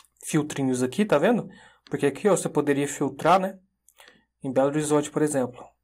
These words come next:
certo? Mas não é meu intuito, então vou selecionar tudo, vou dar OK. E clicado no gráfico, no gráfico dinâmico, vem aqui na guia Análise do Gráfico Dinâmico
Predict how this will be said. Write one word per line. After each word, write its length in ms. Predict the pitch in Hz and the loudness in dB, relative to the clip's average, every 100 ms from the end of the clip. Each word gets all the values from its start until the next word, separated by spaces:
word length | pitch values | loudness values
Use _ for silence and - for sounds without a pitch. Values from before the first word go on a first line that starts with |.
| _ _ | _ _
certo? 480 | - 175 247 - - _ _ _ - | 2 4 4 0 -20 _ _ _ 0
Mas 200 | 135 127 | 0 2
não 120 | 156 | 2
é 60 | |
meu 140 | 165 151 | 4 2
intuito, 520 | 147 139 208 - - _ | 0 -2 -2 -2 -16 _
então 340 | - 123 117 - _ _ _ _ _ _ _ | -2 -2 -2 -8 _ _ _ _ _ _ _
vou 100 | - | -6
selecionar 440 | 123 127 123 127 117 | -4 -4 -2 -2 -2
tudo, 260 | 151 170 | 0 0
vou 100 | 135 | 0
dar 120 | 123 117 | 0 -2
OK. 540 | - - 156 185 - _ _ _ _ _ _ _ _ - - - - | -4 -2 0 0 -4 _ _ _ _ _ _ _ _ -18 -16 -20 -8
E 80 | 147 | -8
clicado 400 | 147 151 156 156 | -2 2 4 4
no 80 | 160 | 2
gráfico, 440 | 147 143 143 143 - | 2 0 -2 -8 -8
no 100 | 147 | -2
gráfico 320 | 135 131 143 | 0 0 -4
dinâmico, 420 | 127 180 190 165 | 0 2 2 -2
vem 140 | 131 143 | -4 -4
aqui 140 | 151 | 0
na 100 | 147 | -2
guia 480 | 135 135 123 117 - _ - - _ | 0 0 0 0 -8 _ -20 -20 _
Análise 460 | 139 135 143 170 165 | -2 2 4 4 2
do 80 | |
Gráfico 300 | 147 127 - | 0 0 -2
Dinâmico 600 | 135 147 147 190 226 220 | -4 0 0 0 -4 -6